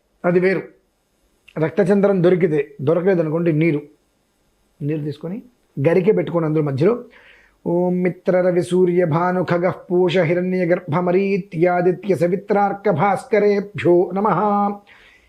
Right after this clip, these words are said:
సంజ్ఞా పద్మినీ ఛాయా ఉషా సమేత హరిహర బ్రహ్మాత్మక సవిత్ర శ్రీ సూర్యనారాయణ పరబ్రహ్మణే నమో నమః. ఇదం అర్ఘ్యం సమర్పయామి అని చెప్పి పన్నెండు సార్లు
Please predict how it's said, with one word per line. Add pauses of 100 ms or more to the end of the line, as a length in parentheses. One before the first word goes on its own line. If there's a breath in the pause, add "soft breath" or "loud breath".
(160 soft breath)
సంజ్ఞా
పద్మినీ
ఛాయా
ఉషా
సమేత (760 soft breath)
హరిహర
బ్రహ్మాత్మక
సవిత్ర
శ్రీ
సూర్యనారాయణ (480 loud breath)
పరబ్రహ్మణే
నమో
నమః. (640 soft breath)
ఇదం
అర్ఘ్యం
సమర్పయామి
అని
చెప్పి
పన్నెండు
సార్లు